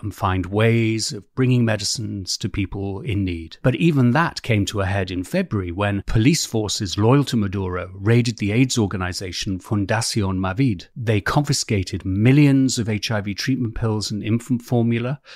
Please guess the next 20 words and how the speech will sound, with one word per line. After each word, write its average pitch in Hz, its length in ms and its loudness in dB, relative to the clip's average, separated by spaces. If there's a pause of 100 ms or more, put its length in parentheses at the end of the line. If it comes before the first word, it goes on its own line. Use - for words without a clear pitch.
(180)
and 113 200 2
as 143 180 2
of 143 100 -2
today, 113 480 -2
those 101 240 -2
medicines 110 540 -2
have 92 160 -10
not 104 260 0
been 117 160 2
released. 107 600 -4
They 117 120 4
also 135 360 2
arrested 107 580 2
Fundación 101 680 -4
staff. 107 420 -2
Thankfully, 127 500 0
they 110 180 0
were 101 140 -2
released 92 420 -4
later. 110 400 -4